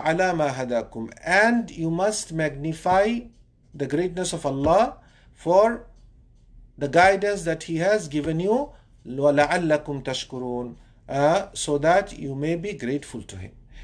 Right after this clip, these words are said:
This understanding or the meaning from this general ayah used by many of the ulama, and they said that takbir of the Eid starts with the sunset of the last day of Eid,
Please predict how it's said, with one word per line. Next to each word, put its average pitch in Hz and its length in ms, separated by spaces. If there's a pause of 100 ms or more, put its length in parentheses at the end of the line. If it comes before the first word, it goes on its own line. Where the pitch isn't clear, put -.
(140)
This 233 560 (360)
understanding 151 920
or 131 120
the 131 340
meaning 160 460
from 147 220
this 139 140
general 170 480
ayah 160 260
used 165 420
by 160 120
many 220 360
of 156 160
the 139 80
ulama, 127 320
and 170 220
they 151 80
said 180 380
that 143 200
takbir 165 460
of 156 180
the 135 180
Eid 190 340
starts - 680 (540)
with 170 360
the 160 100
sunset 233 800
of 151 180
the 147 100
last 165 500
day 127 100
of 110 180
Eid, - 360